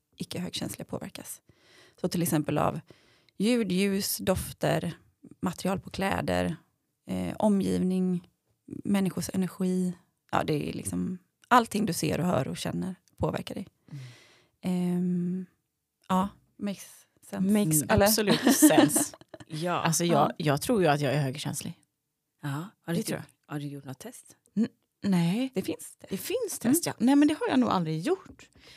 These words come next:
Speaker 2: Men jag känner ju verkligen igen mig i det här med att bli väldigt, eh, påverkad av min omgivning, andra människor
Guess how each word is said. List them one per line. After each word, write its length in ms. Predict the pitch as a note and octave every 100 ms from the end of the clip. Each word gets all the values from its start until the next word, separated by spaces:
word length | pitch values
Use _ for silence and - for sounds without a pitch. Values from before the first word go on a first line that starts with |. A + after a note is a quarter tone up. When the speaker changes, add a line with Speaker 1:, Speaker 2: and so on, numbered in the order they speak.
| -
Speaker 2:
Men 120 | A#3+
jag 120 | B3 B3+
känner 260 | B3 G#3+
ju 80 | A#3+
verkligen 320 | C#4 - F3
igen 280 | F3+ F3 E3+
mig 240 | E3+ A#3+
i 140 | A#3+ E3+
det 80 | E3
här 280 | D#3 C#3+ D#3
med 240 | D#3 D3+
att 200 | D#3 -
bli 140 | -
väldigt, 400 | D2 D2 - _ -
eh, 280 | - - -
påverkad 640 | - D#3 - C#3+ D3+ -
av 280 | - F2 D3+ D3 - - -
min 140 | D#3+
omgivning, 840 | E3+ D3+ D3 D3 D3 D3 D3 D3 -
andra 280 | F3 D#3 D#3
människor 680 | D#3 D3 C#3+ - C#3 D3